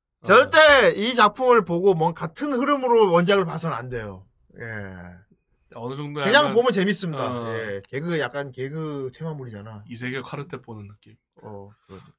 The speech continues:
Speaker 1: 에미야 씨네 밥상.
Speaker 2: 예.
Speaker 1: <laughs> 전혀 다른.
Speaker 2: 예. 그리고 여담으로 후대인은 이걸 볼 당시 직장 다니고 있었는데 그때 내 캔유 폰에
Speaker 1: 아.
Speaker 2: 이거,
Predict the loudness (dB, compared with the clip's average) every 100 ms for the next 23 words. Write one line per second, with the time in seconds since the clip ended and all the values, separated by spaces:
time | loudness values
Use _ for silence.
0 | -16 -8 -4 -4 -4 -12 -14 -16 _ -20
1 | _ -12 -10 -10 -12 -14 -14 -16 -18 -20
2 | _ -14 -8 -8 -10 -18 _ -18 -14 -12
3 | -12 -12 -16 -18 -18 -18 -20 _ _ _
4 | _ _ _ _ -6 0 2 4 2 2
5 | 0 -2 0 0 0 -2 2 2 2 -2
6 | -2 -4 -10 -10 -10 -12 -8 -8 -6 -8
7 | -10 -10 -12 -12 -10 -8 -8 _ _ _
8 | -12 2 4 4 4 2 2 -4 -8 -4
9 | -2 2 4 2 0 -4 -6 0 0 0
10 | -6 _ _ _ _ _ _ _ _ -2
11 | 4 6 6 6 4 4 6 6 4 0